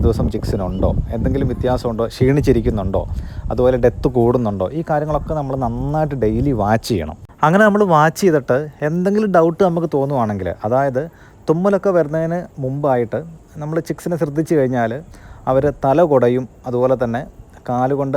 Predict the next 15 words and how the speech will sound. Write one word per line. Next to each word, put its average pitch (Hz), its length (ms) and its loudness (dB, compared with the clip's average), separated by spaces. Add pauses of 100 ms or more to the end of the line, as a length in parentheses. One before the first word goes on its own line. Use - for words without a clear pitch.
(120)
കണ്ണിൻ്റെ 135 340 -2
അവിടെയൊക്കെ 123 380 2
ചൊറിയുന്നതായിട്ട് 131 680 0
നമുക്ക് 110 220 -6 (100)
കാണാൻ 107 300 -2
സാധിക്കും. 85 400 -8
അത് 143 180 -2
തുമ്മൽ 156 260 -2 (100)
വരുന്നതിന് 160 500 -2 (180)
സ്റ്റാർട്ടിംഗ് 147 680 -4
ആയിട്ടുള്ളൊരു 131 380 -2
കാര്യമാണ്. 101 340 0 (560)
അങ്ങനെ 202 240 0 (100)
കാണുമ്പോഴേ 151 460 2 (280)
നമ്മൾ 143 160 -4